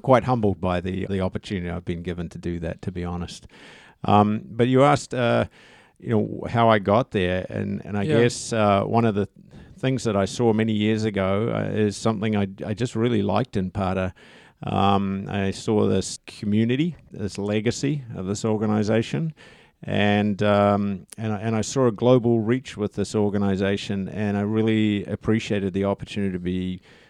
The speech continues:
Speaker 1: a part of that. Uh, it actually stems back to my first experience was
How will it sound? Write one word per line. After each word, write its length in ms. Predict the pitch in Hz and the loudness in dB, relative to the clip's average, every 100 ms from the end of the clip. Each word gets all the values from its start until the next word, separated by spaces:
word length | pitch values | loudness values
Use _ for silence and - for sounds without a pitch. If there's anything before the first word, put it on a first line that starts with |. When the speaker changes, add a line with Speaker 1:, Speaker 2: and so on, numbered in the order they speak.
| _ - | _ -16
Speaker 1:
a 60 | |
part 300 | - 98 110 | 0 2 4
of 100 | 104 | 2
that. 260 | 90 90 - - _ _ _ - | 0 -2 -4 -18 _ _ _ -4
Uh, 160 | 110 - | -4 0
it 120 | 131 | 0
actually 400 | 196 - 123 104 | 0 0 0 0
stems 360 | - 131 127 | 0 2 2
back 400 | 101 117 113 - | 2 2 2 0
to 400 | - 117 107 104 | -4 2 4 4
my 160 | 95 104 | 2 -2
first 320 | - 160 - | 2 0 0
experience 640 | 101 - 95 90 110 127 110 | -6 -4 -2 0 -2 -4 0
was 400 | 110 104 - | 2 2 -2